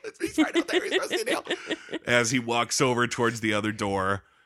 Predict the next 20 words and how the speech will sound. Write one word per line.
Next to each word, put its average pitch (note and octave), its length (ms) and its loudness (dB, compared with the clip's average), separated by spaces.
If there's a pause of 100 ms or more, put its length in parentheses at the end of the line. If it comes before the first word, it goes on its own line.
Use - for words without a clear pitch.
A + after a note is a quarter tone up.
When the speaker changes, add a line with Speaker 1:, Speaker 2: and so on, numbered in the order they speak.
(120)
Speaker 1:
and G#2 160 0
they G2 120 2
get G#2+ 200 0
up A#2 160 2
to, - 100 0
like, G2+ 180 -2
listen A#2+ 480 0
to A2 260 2
it, - 420 0
Speaker 2:
Uh-huh. G3+ 160 2
Speaker 1:
and E3 180 4
you G2+ 60 2
just, G2 260 -2
you G2+ 120 -2
hear F#2 140 -6
the E2+ 120 -12
knock, C3+ 480 4 (400)
you F#2 140 -4
hear G2 260 0
the F2+ 280 -4